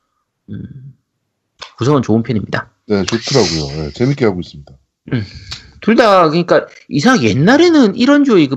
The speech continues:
Speaker 1: 퍼즐이나 퀴즈 나오는 이런 게임들이 좀 있었-, 이거 책도 많이 있었고 게임도 있었는데 요즘은 이런 류가 별로 없어가지고.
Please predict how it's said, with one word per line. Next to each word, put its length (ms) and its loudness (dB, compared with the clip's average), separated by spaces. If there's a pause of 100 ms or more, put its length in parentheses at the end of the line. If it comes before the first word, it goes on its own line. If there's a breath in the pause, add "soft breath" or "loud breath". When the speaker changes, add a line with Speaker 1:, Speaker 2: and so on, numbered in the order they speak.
Speaker 1:
퍼즐이나 1000 0
퀴즈 220 -6
나오는 420 2
이런 240 0
게임들이 540 -2
좀 260 -2
있었-, 480 0
이거 100 2
책도 320 2
많이 200 2
있었고 340 -4
게임도 280 -2
있었는데 680 -2 (540 loud breath)
요즘은 380 4
이런 280 6
류가 220 4
별로 240 0
없어가지고. 640 -2